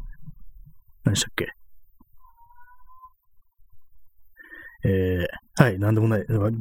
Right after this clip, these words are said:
なんか、あれですね。シーンとしちゃ、しちゃいましたね。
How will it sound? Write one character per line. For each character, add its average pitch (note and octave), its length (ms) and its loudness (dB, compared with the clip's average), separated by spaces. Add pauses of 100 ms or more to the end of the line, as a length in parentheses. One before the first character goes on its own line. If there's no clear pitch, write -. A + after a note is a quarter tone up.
(180)
な B2+ 80 6
ん G#2 40 0
か、 E2 160 -4 (840)
あ - 120 4
れ A#2 60 4
で A#2 60 0
す - 160 -4
ね。 - 60 -4 (3750)
シ - 220 4
ー A#2 40 6
ン - 20 -2
と A2+ 100 2
し - 80 2
ち A#2 80 2
ゃ、 G#2+ 60 2
し - 120 -2
ち - 120 2
ゃ A2 40 4
い G#2+ 40 4
ま G#2+ 80 0
し - 60 0
た - 80 -6
ね。 - 80 -6